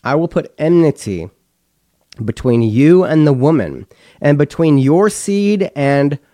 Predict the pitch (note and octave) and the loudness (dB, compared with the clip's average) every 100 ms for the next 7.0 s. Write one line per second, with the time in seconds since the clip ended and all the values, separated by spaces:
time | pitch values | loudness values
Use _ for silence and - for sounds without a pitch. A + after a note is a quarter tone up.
0 | _ _ - A#3 C#4+ C4 - B2+ F2+ D#2 | _ _ 0 0 0 -4 -10 -12 -12 -14
1 | F#2 D#3 - E2+ E2+ - E2 B2 A2+ A#2+ | -18 -18 -16 -18 -18 -20 -18 -16 -14 -14
2 | - - - - - - _ _ _ _ | -14 -18 -18 -20 -20 -20 _ _ _ _
3 | - A3+ - G#3 F#3 E3 D#3 F3+ A#3 A#3+ | 2 2 4 2 2 2 2 2 2 0
4 | A#3 A#3 G3+ D#3 F3 A#3+ G#3+ E3+ C#3+ B2+ | -2 -4 -4 -2 -2 -2 -6 -8 -4 -4
5 | D3+ - C#3+ D3 F#3+ B3+ - A#3 F3+ C#3+ | -6 -4 0 2 2 0 0 0 0 0
6 | B2 C3 - E3+ F3+ - C#4 B3 E2 | 0 -2 -2 -4 -4 -4 -2 -2 -6